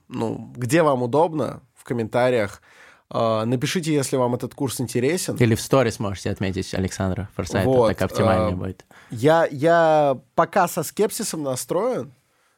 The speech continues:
Speaker 1: Вот. Гораздо вероятнее, что вы сначала увидите новый сезон передачи "Форсайта". Вот, а там посмотрим.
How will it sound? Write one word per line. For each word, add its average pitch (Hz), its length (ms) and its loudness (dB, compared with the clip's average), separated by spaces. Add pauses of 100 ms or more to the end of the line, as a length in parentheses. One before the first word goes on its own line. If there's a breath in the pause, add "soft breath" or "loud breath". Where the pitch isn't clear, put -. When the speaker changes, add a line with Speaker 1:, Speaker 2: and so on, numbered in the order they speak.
Speaker 1:
Вот. 120 440 -2
Гораздо 139 580 2
вероятнее, 127 560 -2
что 117 480 -2
вы 113 480 -4 (240)
сначала 117 440 -6
увидите 107 440 -6
новый 110 300 -6
сезон 107 320 -6
передачи 107 420 -4
"Форсайта". 151 640 -6 (640 loud breath)
Вот, 117 320 -2
а 110 80 -2
там 147 160 0
посмотрим. 139 560 0